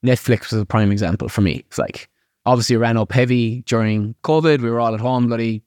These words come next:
getting Netflix subscriptions. And, and then we, you know, when we came out of, the, they suffered, kind of their stock price suffered as a consequence, and it kind of had a big dip in market. And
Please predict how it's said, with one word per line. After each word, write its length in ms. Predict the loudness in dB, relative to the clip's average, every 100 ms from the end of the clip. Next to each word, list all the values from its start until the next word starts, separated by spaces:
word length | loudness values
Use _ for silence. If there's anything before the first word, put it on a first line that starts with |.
| -6
getting 200 | -2 0
Netflix 400 | 0 0 -4 -4
subscriptions. 680 | -8 -4 -4 0 2 2 0
And, 320 | -2 -4 -6 _ _ _ -4
and 140 | 2
then 160 | 4 4
we, 160 | 4 2
you 180 | 2
know, 100 | 2
when 140 | 2 0
we 60 |
came 160 | 0 0
out 140 | 0
of, 260 | 0 -4 -10 _ _ _
the, 100 | -2
they 240 | 2 2
suffered, 380 | 2 0 0 0
kind 160 | 2 0
of 100 | 2
their 120 | -2
stock 260 | 0 -2 0
price 220 | -2 -2
suffered 320 | -2 -2 -2
as 100 | -2
a 200 | -2 -4
consequence, 680 | 0 0 0 0 2 2 2
and 120 | 0 0
it 40 |
kind 140 | 0
of 60 | 0
had 140 | 2
a 60 | 2
big 260 | 2 0 0
dip 240 | -2 -2 -12 _ _ _
in 160 | 2 4
market. 360 | 4 2 2
And 220 | 2 0